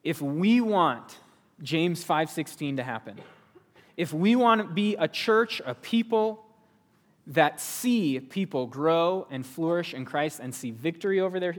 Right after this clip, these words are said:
our sin, we have to be a grace-filled people. We have to be. We have to be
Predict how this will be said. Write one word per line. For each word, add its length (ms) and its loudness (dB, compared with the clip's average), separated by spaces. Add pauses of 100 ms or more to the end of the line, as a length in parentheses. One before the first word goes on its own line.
our 120 0
sin, 360 -10 (1700)
we 240 2
have 300 0
to 80 -4
be 420 -6 (220)
a 80 -8
grace-filled 1040 -8 (300)
people. 340 -14 (920)
We 140 -2
have 280 0
to 100 -8
be. 200 -8 (400)
We 200 4
have 300 4
to 80 -2
be 420 -4